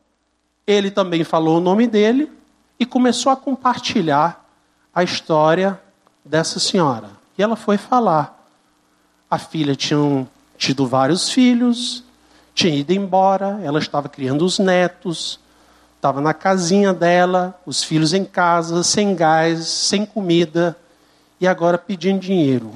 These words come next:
E foi contando e contando e contando, e o Nelson perguntando e perguntando. Num certo mi-, um certo momento,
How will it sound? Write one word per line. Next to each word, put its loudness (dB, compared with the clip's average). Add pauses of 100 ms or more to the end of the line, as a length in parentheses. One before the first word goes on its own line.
E -6
foi -6
contando -4
e -12
contando -4
e -8
contando, -4
e -6
o -4
Nelson -2
perguntando -2
e -8
perguntando. -6 (1400)
Num 0
certo -2
mi-, 0
um 0
certo -2
momento, 0